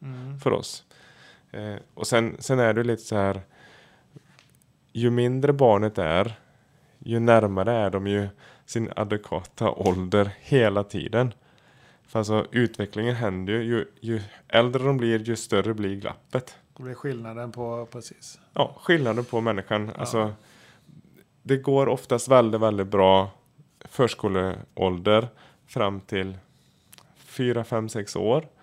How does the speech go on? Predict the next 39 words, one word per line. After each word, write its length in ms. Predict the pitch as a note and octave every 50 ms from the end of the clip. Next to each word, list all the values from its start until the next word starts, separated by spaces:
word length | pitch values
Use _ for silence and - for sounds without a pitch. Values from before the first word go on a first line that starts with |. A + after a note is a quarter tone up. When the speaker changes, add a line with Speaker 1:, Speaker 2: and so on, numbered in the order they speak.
| _ _ _ _ _ _ _
Speaker 2:
Så 160 | - - -
funkar 440 | A#2+ - C3+ B2 A2 G2+ - G2+ G2+
det 180 | G#2 G#2 G#2 -
<laughs> 40 | -
hyfsat 400 | - - C3+ - - - A#2 F#2+ G2
bra 200 | G#2 G#2 G2+ G2+
ändå. 440 | G2+ G#2 G2+ G2 F#2 F#2 A2 C3 - - - - - _
Men 120 | - - A2+
då 140 | A#2 A#2 A2+
börjar 440 | A#2 B2+ A#2+ A2 G#2+ G#2 G2+ G2 - - _ _
de 160 | - A#2+ A2 -
andra 440 | - G#2 G2+ G2+ G2+ G2 A2 B2+
barnen 320 | C3 C3+ C#3+ B2 G#2 G2+ G2+
att 140 | G#2 G2 -
inse 560 | - - A2+ A2 G#2 G2 - - - F#2+ F#2 F2+
att, 200 | F2+ - - _ _ - - - - - _ _
ja, 400 | - A2+ A2 A#2 A#2+ A#2 A2 - - _ _ _ _ -
eh, 320 | - G#2 G#2 G2+ G2+ G2 F#2+ G2+ G2+ _ _ _ _ _ _ _ _ _ _ _ _ _
Kalle 380 | - - A#2+ G#2 F#2+ F2+ F#2 G2
klarar 380 | G2+ - A#2+ A2 G#2+ G#2+ A2 A#2
inte 240 | A2+ G#2 G#2 - G#2
av 240 | G#2+ A2+ B2 C3 B2+
det 100 | B2 A2
här. 400 | G#2 G#2 F2+ D#2+ C#2 D2+ - - - _ _ _ _ _ _ _ _ _
Eller 320 | - G#2+ G#2 F#2+ F#2 F#2 F#2+
någon 200 | F#2+ G2+ G2+ G2+
annan 280 | F#2+ F#2 F#2 F#2 F#2
klarar 380 | F#2 - - G2+ F#2+ G2+ G2+ A2
inte 260 | A2+ A2 G2+ G#2 -
av 240 | G2+ G2+ A2+ A2 G#2+
det 80 | G#2 G#2
här. 380 | G2+ F#2+ B1+ A#1 D2+ G#2 A2+ - _ _ _ - - - _
Så 140 | - - A2+
att 160 | G2+ G2 - - - - - _ _ _ _ _ _ _ _ _ _ _ _ _ _ _ _
vi 420 | - G2 - - A2+ A2 G#2 G2+ G2
ställer 340 | - - - A#2 G2+ G2+
dem 200 | G2+ G#2 G#2 G#2
utanför 640 | - - A2 G2+ F#2+ - - F#2 F2+ F2+ - B2 B2 B2
våra 400 | A#2+ A#2 G#2 F#2 E2+ E2 E2+